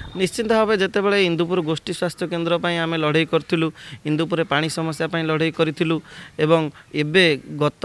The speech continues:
ଦୁ-, ମାସେ ତଳେ ଇନ୍ଦୁପୁର ନିକିରାଇ ମୁଖ୍ୟ ରାସ୍ତା ପାଇଁ ମଧ୍ୟ ଆମେ ଲଢ଼େଇ କରିଥିଲୁ, ଇନ୍ଦୁପୁର ମଶାନ ପାଇଁ ମଧ୍ୟ ଆମେ ଲଢ଼େଇ କରିଥିଲୁ। ଏ ଚାରୋଟି କ୍ଷେତ୍ରରେ ମଧ୍ୟ ଆମକୁ ସଫଳତା ମିଳିଛି। ଆଜି ମେଡି-, ମେଡିକାଲ ଘର, ନୂତନ ଗୃହ ପ୍ରତିଷ୍ଠା ହେଇଛି। ଆଜି ଦୁଇ ଦୁଇଟି ପାଣି ଟାଙ୍କି ହେଇଛି।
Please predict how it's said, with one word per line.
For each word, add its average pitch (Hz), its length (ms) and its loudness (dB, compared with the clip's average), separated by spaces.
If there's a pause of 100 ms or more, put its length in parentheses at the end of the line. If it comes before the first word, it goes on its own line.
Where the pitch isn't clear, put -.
ଦୁ-, 165 180 0
ମାସେ 156 320 -2
ତଳେ 165 260 2
ଇନ୍ଦୁପୁର 156 360 0
ନିକିରାଇ 156 360 0
ମୁଖ୍ୟ 151 340 -2
ରାସ୍ତା 151 300 0
ପାଇଁ 165 160 -2
ମଧ୍ୟ 160 220 -2
ଆମେ 165 180 0
ଲଢ଼େଇ 160 260 2
କରିଥିଲୁ, 156 440 -2 (380)
ଇନ୍ଦୁପୁର 160 280 0
ମଶାନ 160 480 0
ପାଇଁ 170 140 2
ମଧ୍ୟ 170 220 0
ଆମେ 165 180 0
ଲଢ଼େଇ 165 220 0
କରିଥିଲୁ। 170 320 -6
ଏ 190 140 -2
ଚାରୋଟି 170 440 2
କ୍ଷେତ୍ରରେ 190 300 -4
ମଧ୍ୟ 185 220 -2
ଆମକୁ 185 220 -2
ସଫଳତା 190 460 0
ମିଳିଛି। 185 360 0 (320)
ଆଜି 151 340 0
ମେଡି-, 147 340 -6
ମେଡିକାଲ 156 380 0
ଘର, 156 260 2
ନୂତନ 156 380 0
ଗୃହ 160 180 2
ପ୍ରତିଷ୍ଠା 156 460 0
ହେଇଛି। 180 280 2 (340)
ଆଜି 143 160 0
ଦୁଇ 147 180 0
ଦୁଇଟି 156 260 0
ପାଣି 143 280 2
ଟାଙ୍କି 165 280 0
ହେଇଛି। 180 340 0